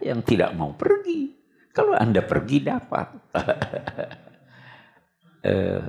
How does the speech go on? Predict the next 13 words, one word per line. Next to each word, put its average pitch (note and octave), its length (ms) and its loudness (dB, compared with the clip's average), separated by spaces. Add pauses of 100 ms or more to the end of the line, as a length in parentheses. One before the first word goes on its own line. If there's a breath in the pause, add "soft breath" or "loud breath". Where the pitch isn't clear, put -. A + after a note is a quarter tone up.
(180)
baik. D#2 320 0 (1600)
Kita G#2 480 2 (480)
tadi E2+ 320 0
sudah E2+ 240 -2
terangkan E2+ 480 -2
qada E2 560 -6
dan B1+ 320 -10
qadar - 480 -12
bagaimana. - 560 -20
Kita - 240 -2
sekarang D2 400 -2
mau C2+ 160 -14
bertanya. G#1 480 -16